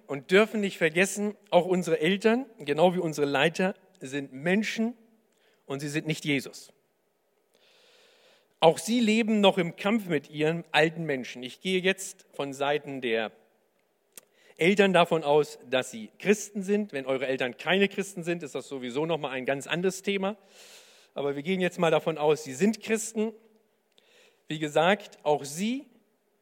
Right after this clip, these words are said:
eure Eltern, genau wie eure Leiter, unsere Leiter,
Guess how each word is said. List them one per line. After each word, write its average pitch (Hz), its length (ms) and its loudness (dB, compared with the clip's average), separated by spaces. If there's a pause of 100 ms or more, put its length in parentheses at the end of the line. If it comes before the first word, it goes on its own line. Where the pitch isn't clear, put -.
(420)
eure 127 220 0
Eltern, 208 580 4
genau 143 280 2
wie 151 120 0
eure 131 240 2
Leiter, 180 520 4 (160)
unsere 180 320 2
Leiter, 160 520 2